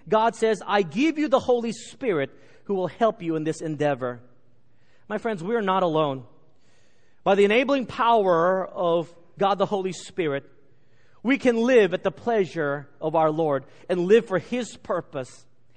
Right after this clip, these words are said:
And it's an amazing to think about the fact that when God wants us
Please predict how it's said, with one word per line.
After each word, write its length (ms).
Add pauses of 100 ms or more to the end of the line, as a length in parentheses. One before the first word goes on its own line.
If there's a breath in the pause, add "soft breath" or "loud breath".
(400 soft breath)
And 140
it's 120
an 80
amazing 520
to 120
think 240
about 220
the 100
fact 340 (140)
that 100
when 240
God 260
wants 480
us 120